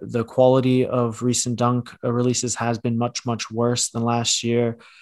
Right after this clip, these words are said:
Uh, there's so many colorways dropping. I mean, the good thing is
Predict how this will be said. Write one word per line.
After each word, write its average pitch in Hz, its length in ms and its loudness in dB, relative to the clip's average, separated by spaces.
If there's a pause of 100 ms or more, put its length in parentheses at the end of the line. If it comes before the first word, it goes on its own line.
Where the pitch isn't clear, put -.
(300)
Uh, 110 300 0
there's 107 260 -2
so 139 300 4
many 131 220 0
colorways 120 420 2
dropping. 120 300 -2
I - 60 -4
mean, 160 120 4
the 160 60 6
good 175 180 6
thing 160 160 6
is 147 260 2